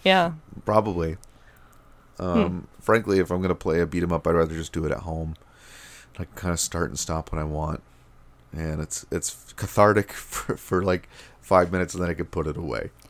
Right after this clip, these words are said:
Speaker 2: It's
Speaker 1: Now,
Speaker 2: done.
Speaker 1: I'm assuming when you say beat 'em up, it's one of those, like, side-scrolling things where you
Speaker 2: Yes.
Speaker 1: come through and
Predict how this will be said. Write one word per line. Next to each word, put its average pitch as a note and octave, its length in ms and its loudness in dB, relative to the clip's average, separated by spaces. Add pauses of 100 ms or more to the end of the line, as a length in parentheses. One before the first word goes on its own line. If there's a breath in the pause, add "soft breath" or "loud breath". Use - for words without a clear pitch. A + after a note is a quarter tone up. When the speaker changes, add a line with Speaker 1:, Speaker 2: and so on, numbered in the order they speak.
(160 loud breath)
Speaker 2:
It's - 160 -14
Speaker 1:
Now, A3 200 10
Speaker 2:
done. D3+ 100 6
Speaker 1:
I'm G#3+ 80 4
assuming B3 480 4
when G#3 160 4
you G3 120 4
say F#3 180 2
beat E3+ 260 0
'em D#3+ 120 -2
up, D3 180 -4
it's D#3 160 -8
one F3 100 0
of E3 80 0
those, D#3+ 180 0
like, D3+ 160 0
side-scrolling E3 1040 2
things D#3+ 560 -4
where D#3 220 -2
you D3+ 340 -2
Speaker 2:
Yes. - 220 -2
Speaker 1:
come D#3+ 260 -2
through D#3 380 -2
and D#3+ 340 -2